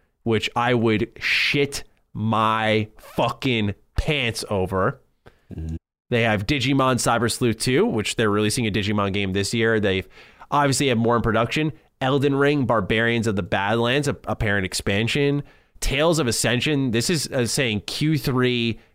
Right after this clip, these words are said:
Speaker 1: fiscal year twenty twenty-three, uh, which would be very surprising 'cause Tales of Arise just came out late last year, and that was seemingly, like, their big home run swing, and I think they nailed it.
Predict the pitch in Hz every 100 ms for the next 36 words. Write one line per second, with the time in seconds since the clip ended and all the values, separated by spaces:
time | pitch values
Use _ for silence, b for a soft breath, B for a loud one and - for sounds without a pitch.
0 | - 147 131 143 120 113 110 - 107 98
1 | 107 95 - 95 95 98 - B B 101
2 | 98 113 135 135 135 175 - 123 123 107
3 | 98 95 143 135 113 110 107 98 - -
4 | 131 110 104 98 - _ _ _ - 104
5 | 143 143 110 98 92 - 90 98 98 101
6 | 104 - 123 107 101 95 92 90 98 87
7 | 107 95 110 98 104 104 - 92 92 92
8 | 92 95 95 90 87 92 104